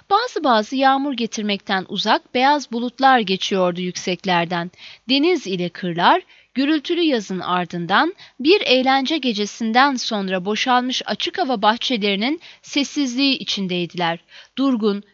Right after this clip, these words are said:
kımıltısız uyukluyorlardı. Eylül çıkarken Ekim'in ilk yarısının dolmasına yakın kısa süren iki yağmur daha yağdı. Her yağmurun ardından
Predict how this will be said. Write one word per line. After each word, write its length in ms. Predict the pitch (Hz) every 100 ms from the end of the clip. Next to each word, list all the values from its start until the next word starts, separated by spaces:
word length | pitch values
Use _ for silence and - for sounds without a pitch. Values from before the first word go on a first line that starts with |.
| -
kımıltısız 720 | 277 262 262 262 - 320 -
uyukluyorlardı. 1000 | 254 254 247 247 226 185 180 175 170 170 - _ _ _ _ _ _ _ _ _ _ _ _ _ -
Eylül 340 | 277 370 480 -
çıkarken 720 | - 381 453 - 247 240 311 _
Ekim'in 380 | 254 - 339 339
ilk 220 | 349 - 311
yarısının 540 | 269 240 - 254 247
dolmasına 500 | 226 226 214 - 220
yakın 440 | 185 170 - 262 381 - -
kısa 240 | - 320 466
süren 340 | - 277 277 285
iki 300 | 302 - 415
yağmur 420 | 320 302 311 285
daha 240 | 269 247
yağdı. 440 | 202 175 170 160 160 _
Her 500 | - - - 427 427
yağmurun 500 | 370 320 277 294 294
ardından 680 | 226 196 180 175 180 240